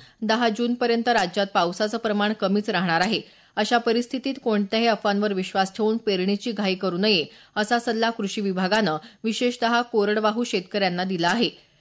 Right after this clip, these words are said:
किमान दहा जूनपर्यंत राज्यात बहुतांश भागात हवामान कोरडं राहणार आहे.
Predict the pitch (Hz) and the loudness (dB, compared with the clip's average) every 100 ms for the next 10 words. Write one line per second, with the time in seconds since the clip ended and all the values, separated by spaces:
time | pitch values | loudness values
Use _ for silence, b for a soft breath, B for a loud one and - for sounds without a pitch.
0 | b _ 240 240 240 226 233 214 247 247 | b _ 0 2 2 2 0 0 -2 0
1 | 240 240 247 233 185 214 214 196 196 202 | 0 0 2 2 2 0 0 0 0 -2
2 | 214 233 233 226 202 214 226 185 180 190 | -2 -2 -2 0 0 0 0 -2 0 0
3 | 196 190 170 180 180 180 165 180 175 b | 0 -2 0 0 0 2 2 2 -2 b